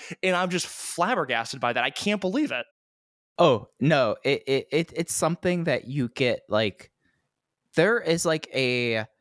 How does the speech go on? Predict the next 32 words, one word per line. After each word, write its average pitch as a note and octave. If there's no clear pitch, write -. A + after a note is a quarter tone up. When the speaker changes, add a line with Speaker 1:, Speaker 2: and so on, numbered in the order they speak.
Speaker 2:
certain E3
type B2+
of B2+
old A2
man F2+
that E2+
out G#2+
of G#2
the G#2
Southwest G2
that F#2+
will G#2
look G#2
like C3
that A#2
he A2
is F#2
ninety F#2
years A2
old F#2+
when G2+
he's D#2
forty, G2+
and G#2
he G#2+
will G2
live F#2+
until F2+
he's E2+
hundred D#2+
and -
ten. -